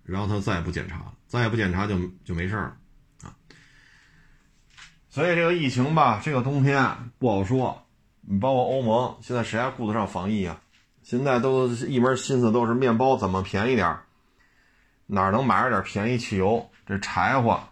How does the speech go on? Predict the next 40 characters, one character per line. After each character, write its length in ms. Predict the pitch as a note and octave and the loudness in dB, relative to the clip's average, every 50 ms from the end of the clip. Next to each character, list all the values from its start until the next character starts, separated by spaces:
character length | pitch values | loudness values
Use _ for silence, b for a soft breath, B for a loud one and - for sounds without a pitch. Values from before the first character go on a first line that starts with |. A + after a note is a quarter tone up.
| _ _ | _ _
啊， 320 | - E2+ F2+ E2+ D#2+ D#2+ E2+ | -10 -6 -4 -4 -4 -6 -6
烧 240 | - - - C3 C3 | -6 -2 0 0 0
柴 280 | A2+ A2 G2 A2 B2+ C3+ | 2 0 0 2 2 2
火 80 | A#2+ | 2
嘛， 280 | G#2 F2 E2 E2+ E2+ - - | 2 2 0 -2 -4 -10 -20
柴 440 | - - - - - G2 A2+ C#3+ | -20 -16 -12 -6 -2 0 0 2
火 100 | C#3+ B2+ | 2 2
能 160 | A2+ G#2+ G#2 G#2 | 2 2 2 0
不 60 | A2 | 0
能 100 | A2 G#2 | -2 -2
便 300 | - - E2+ E2 F#2 F#2+ | -4 -4 -6 -4 -4 -4
宜 20 | |
点 140 | E2+ C2+ G#1 | -6 -8 -8
儿？ 80 | - - _ _ b b b b b b b b b b b b b b b b b b b b b b b b - | -12 -16 _ _ b b b b b b b b b b b b b b b b b b b b b b b b -16
现 160 | - - D#3 | -4 0 2
在 100 | D#3 D#3 | 4 4
一 140 | D#3+ D#3+ C#3+ | 4 4 4
门 160 | C#3 D3+ D#3 | 4 4 4
心 180 | D3 - D#3+ D#3 | 4 2 0 0
思 60 | C#3 | 2
都 100 | C3+ C#3+ | 2 2
是 60 | D3 | 2
这 80 | D3 D#3 | 4 4
个， 340 | D3+ B2 G#2 F#2+ F2+ F2 D2 | 4 4 4 4 2 -2 -4
谁 160 | - - A2 | -4 -2 0
还 120 | A#2+ C#3+ | 0 0
顾 180 | C#3 - C#3 B2+ | 0 0 0 2
得 60 | B2 A#2 | 2 4
上 140 | B2 A2+ G#2 | 4 2 2
戴 160 | - A#2+ G2+ | 2 0 0
口 160 | F2 F#2+ F2 | 0 0 0
罩， 240 | G2 A#2 A#2 G#2 F#2+ | 2 4 4 2 2
谁 160 | F2+ - G#2+ | 0 -2 -2
还 60 | A#2+ | -2
顾 160 | C3 B2+ A#2+ G#2+ | -2 -2 -2 0
得 80 | G#2 | 0
上 100 | G#2+ F2+ | 0 0
防 240 | F2 - E2 E2+ F#2 | -2 -2 -4 -2 -2
疫 160 | F#2+ F2+ E2+ | -2 -2 -4
啊？ 100 | D2+ - | -4 -8